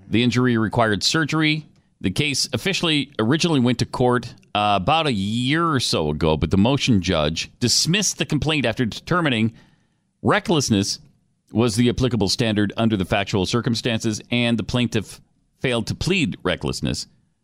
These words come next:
But that didn't end the whole thing. Misar appealed the case. <laughs> You believe this? He got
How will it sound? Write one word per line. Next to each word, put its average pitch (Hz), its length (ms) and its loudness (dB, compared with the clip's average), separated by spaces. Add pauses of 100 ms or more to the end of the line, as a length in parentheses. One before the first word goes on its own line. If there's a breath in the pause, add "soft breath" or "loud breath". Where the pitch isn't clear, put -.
(160)
But 156 120 -2
that 247 140 0
didn't 196 220 0
end 110 200 -2
the 73 40 -4
whole 73 160 -4
thing. 53 260 -12 (920)
Misar 180 420 2
appealed 262 400 2
the 131 80 0
case. - 500 -2 (380)
<laughs> - 100 -8 (640 loud breath)
You 240 100 -6
believe 254 180 2
this? 247 260 0
He 226 160 0
got 277 240 0